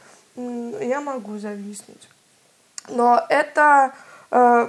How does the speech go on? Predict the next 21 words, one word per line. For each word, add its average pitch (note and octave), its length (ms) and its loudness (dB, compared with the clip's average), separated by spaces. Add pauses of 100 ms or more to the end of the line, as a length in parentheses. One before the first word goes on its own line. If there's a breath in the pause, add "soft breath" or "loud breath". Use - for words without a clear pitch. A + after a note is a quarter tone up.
(120)
со C4 200 -6
стороны C4+ 520 0 (160)
вот C4+ 160 -2
для A#3+ 160 -2
того B3+ 680 0
вашего A3+ 420 -4
собеседника, B3+ 800 -8
который, A3 600 -8 (360 loud breath)
он, B3 200 -2
конечно, C4 480 -2
перетерпит C4+ 960 -8
и A3+ 220 -8
там, G#3+ 720 -8
наверное, G#3+ 420 -6
лоялен C4+ 640 -4
к A#3+ 120 -12
этому, G#3+ 520 -8 (420 loud breath)
но B3+ 560 0
будет D#4 360 -2
закрадываться C#4 680 -2
такая B3 560 -2